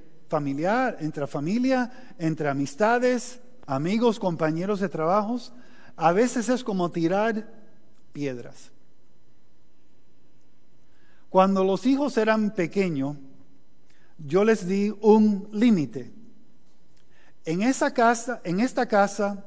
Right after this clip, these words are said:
no se dice malas palabras, punto". Ahí empezamos. "En esta casa no vamos a, a levantar la voz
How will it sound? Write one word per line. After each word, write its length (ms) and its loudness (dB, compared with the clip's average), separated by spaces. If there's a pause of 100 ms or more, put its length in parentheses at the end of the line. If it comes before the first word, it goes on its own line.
(120)
no 280 0
se 200 0
dice 440 -2
malas 460 -2
palabras, 640 0 (320)
punto". 400 -8 (2750)
Ahí 160 4
empezamos. 640 -4 (1120)
"En 180 2
esta 320 4 (260)
casa 400 6
no 200 2
vamos 360 4
a, 380 4
a 160 2
levantar 540 4
la 120 6
voz 400 8